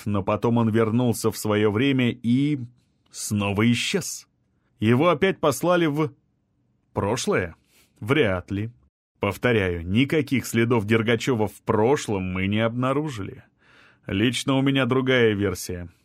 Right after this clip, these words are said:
Его послали в будущее". Девушка помолчала, держа в памяти лицо Терентия, качнула головой. "Хочешь сказать, что он здесь?"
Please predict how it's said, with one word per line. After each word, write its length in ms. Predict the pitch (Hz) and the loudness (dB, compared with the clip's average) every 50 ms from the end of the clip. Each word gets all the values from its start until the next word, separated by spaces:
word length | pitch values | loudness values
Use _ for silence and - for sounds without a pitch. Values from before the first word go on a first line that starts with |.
| _ _ - | _ _ -8
Его 400 | 95 95 98 107 113 117 135 131 | -6 -2 0 0 2 2 2 2
послали 500 | 123 135 120 - - 127 127 123 123 120 | 2 0 0 0 0 0 2 2 2 2
в 120 | 113 107 | 0 -2
будущее". 800 | 107 113 127 127 117 113 95 - - - 101 90 85 80 - - _ _ _ _ _ _ _ _ | -2 -2 0 0 2 0 0 -2 -6 -6 -6 -6 -8 -10 -14 -20 _ _ _ _ _ _ _ _
Девушка 480 | - 104 104 110 117 117 117 - - 101 | -8 -2 0 0 2 0 0 -2 -4 -6
помолчала, 600 | - 101 101 104 104 104 - - 156 156 147 131 | -4 -2 0 0 0 0 0 0 2 2 2 2
держа 340 | 117 110 113 107 95 113 110 | 2 2 2 2 2 0 0
в 80 | - - | 0 0
памяти 380 | - 143 135 131 120 120 - | 0 0 2 2 0 0 0
лицо 280 | 110 107 101 - - 127 | 0 -2 -2 -2 -2 -2
Терентия, 720 | 120 - 117 107 131 160 160 123 - - 98 85 82 - _ _ _ - | 0 0 0 2 2 2 0 -2 -6 -8 -10 -10 -10 -14 _ _ _ -6
качнула 540 | - - - - - - 139 143 139 139 | -4 -4 -2 -4 -4 -2 0 2 2 2
головой. 580 | 127 123 127 131 131 127 113 98 90 82 82 _ _ _ _ _ _ _ _ _ _ _ _ _ _ _ _ _ | 2 2 2 2 2 2 0 0 -2 -6 -8 _ _ _ _ _ _ _ _ _ _ _ _ _ _ _ _ _
"Хочешь 360 | - - - 101 - 113 - | -12 -8 -6 -4 -4 -4 -4
сказать, 500 | - - 113 110 101 120 123 120 120 - _ _ _ _ _ _ _ _ _ _ | -2 -2 -2 0 0 0 0 0 -2 -6 _ _ _ _ _ _ _ _ _ _
что 400 | - - - - 110 101 101 113 | -20 -14 -8 -4 -2 0 2 2
он 300 | 120 117 107 98 87 - | 2 2 0 -2 -4 -8
здесь?" 640 | - - - - - - 120 180 214 - - - | -12 -14 -14 -12 -6 0 2 2 2 0 -2 -10